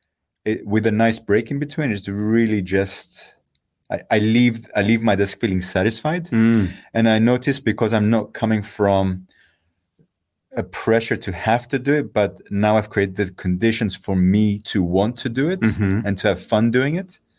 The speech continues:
Speaker 1: that I've been getting a lot of responses.
Speaker 2: Yeah.
Speaker 1: And I, and, like,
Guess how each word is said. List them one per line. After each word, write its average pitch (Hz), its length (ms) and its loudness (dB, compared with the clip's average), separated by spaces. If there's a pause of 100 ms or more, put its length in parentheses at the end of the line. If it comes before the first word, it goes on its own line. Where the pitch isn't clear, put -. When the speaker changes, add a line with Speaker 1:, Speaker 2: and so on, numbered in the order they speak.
(800)
Speaker 1:
that 104 460 2 (1000)
I've - 180 -2
been 180 140 0
getting 113 260 2
a 92 60 0
lot 92 160 2
of 90 100 -4
responses. 85 640 -6 (280)
Speaker 2:
Yeah. 71 380 -12
Speaker 1:
And 123 140 4
I, 135 40 4
and, 123 360 0
like, 120 360 0